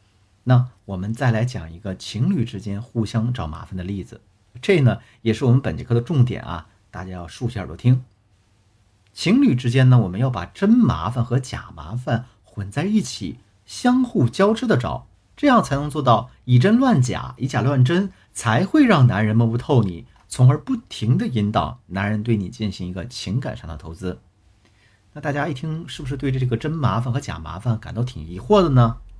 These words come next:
没关系啊，别着急，我慢慢跟你讲。我先来说一下什么是假麻烦。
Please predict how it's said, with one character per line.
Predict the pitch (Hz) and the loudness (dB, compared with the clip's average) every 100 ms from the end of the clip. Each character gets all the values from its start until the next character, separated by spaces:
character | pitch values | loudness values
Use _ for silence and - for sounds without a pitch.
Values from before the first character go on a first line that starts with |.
| - - - | -20 -20 -16
没 | - | -12
关 | 98 98 98 | -8 -8 -8
系 | 87 | -12
啊， | 82 - | -14 -14
别 | 87 | -12
着 | 92 | -12
急， | - 87 _ _ | -12 -18 _ _
我 | 87 | -14
慢 | 101 | -8
慢 | 110 | -4
跟 | 107 | 0
你 | 131 | 0
讲。 | 123 - - - - - - - - - _ - | -2 -14 -18 -20 -20 -20 -20 -20 -20 -20 _ 0
我 | 135 | 0
先 | 151 226 | 2 2
来 | |
说 | 254 - 262 | 2 0 -2
一 | |
下 | 233 180 | 0 -2
什 | - 208 | -4 -4
么 | 170 | -2
是 | 226 | -4
假 | - - - - - | -6 -10 -12 -12 -20
麻 | - - | -18 -12
烦。 | 135 143 127 | -8 -6 -8